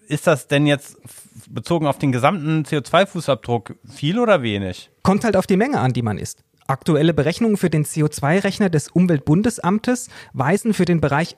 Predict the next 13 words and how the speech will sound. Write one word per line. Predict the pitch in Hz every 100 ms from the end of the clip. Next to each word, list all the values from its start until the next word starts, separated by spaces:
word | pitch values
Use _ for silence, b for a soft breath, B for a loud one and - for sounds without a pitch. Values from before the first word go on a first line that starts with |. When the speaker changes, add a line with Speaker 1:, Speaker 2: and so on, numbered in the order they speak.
| _
Speaker 2:
der | 160
Ernährung | 139 135 143 190 180
rund | 165 156 -
eins | 131 156 208
Komma | - 180 165
sieben | 151 - 185 202 208 208 -
Tonnen | - 151 170
C | 175 - 139
O |
zwei | 131 127 180
pro | 139
Kopf | - 131 -
aus. | 120 175 269